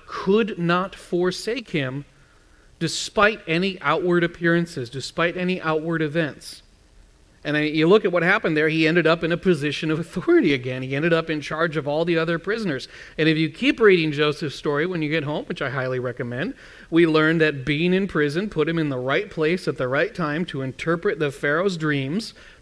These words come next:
dreams about years of plenty and years of famine. And through that, <laughs> Joseph managed to become second in command of Egypt and in charge of storing up the food during those years of plenty and distributing it during the famine years,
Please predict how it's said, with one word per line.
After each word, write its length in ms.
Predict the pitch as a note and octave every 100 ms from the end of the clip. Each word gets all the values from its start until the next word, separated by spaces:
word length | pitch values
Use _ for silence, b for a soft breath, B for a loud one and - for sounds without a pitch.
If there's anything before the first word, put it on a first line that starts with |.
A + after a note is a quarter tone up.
| -
dreams 340 | D3+ E3+ E3
about 300 | D3+ D3+ D#3
years 400 | C#3 D3+ E3 D#3
of 180 | D3+ -
plenty 400 | D#3+ D#3 E3 F3+
and 140 | F3
years 300 | C3 C#3 E3
of 120 | G#3+ A3+
famine. 580 | - D3+ C#3 D3 A#3 B B B B
And 220 | C#3+ C#3+ C#3
through 340 | E3 F3 C4+
that, 520 | E3+ F3+ G#3 D3+ E3+ -
<laughs> 80 | D#3
Joseph 640 | B2 - C4 - F3 F3
managed 420 | D3 D3+ F3 F3+ -
to 80 |
become 380 | D3+ D3+ D#3+ C#3
second 680 | C3+ - - G3+ A3 G#3 F#3+
in 200 | E3 E3+
command 480 | - D3 D#3 D#3+ D3
of 240 | C#3+ - - G#3+
Egypt 640 | C4 C4+ C#3 A#2+ - - - _ _ _ _ _ B B B -
and 120 | F3
in 160 | F3+ E3+
charge 580 | - C4+ D#4+ F3 D#3 D3+
of 220 | D#3 D#3
storing 680 | - - - F#3 B3 A3 F#3
up 220 | F#3 -
the 120 | D#3+
food 480 | D3+ - C4 A#3 E3+
during 320 | D#3 E3+ E3+
those 340 | D3 D#3+ D#3+ C#3
years 300 | E3+ F#3+ D#3
of 220 | D3+ C#3
plenty 480 | - F#3+ A3 F3 C3+
and 200 | D3 C#3+
distributing 760 | D3 - - B3+ C#4+ F#3 D#3+
it 180 | D3+ D3+
during 280 | D3+ F3 D#3+
the 80 | D3
famine 500 | - B3 C#4 F#3+ C#3+
years, 400 | C3+ C3 F3+